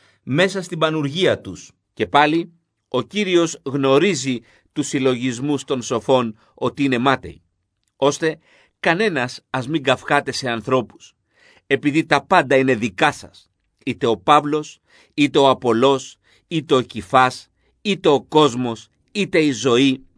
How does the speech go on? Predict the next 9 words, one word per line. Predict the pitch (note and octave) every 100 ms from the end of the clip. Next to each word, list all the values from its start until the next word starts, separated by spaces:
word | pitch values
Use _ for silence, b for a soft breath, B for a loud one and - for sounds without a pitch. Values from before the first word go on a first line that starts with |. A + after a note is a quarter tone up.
| _ _
είτε | - F#3+ G3
ο | E3+
θάνατος, | C#3 F3 F3+ C#3+ F2+ F2 _ _ _ b
είτε | - B2+ D#3
τα | D#3+ C3+
παρόντα, | B2+ B2+ D3+ G#2+ - _ _ _
είτε | - G3 G3
τα | - D#3+
μέλλοντα, | C#3+ F3 C#3 F#2 D#2+ -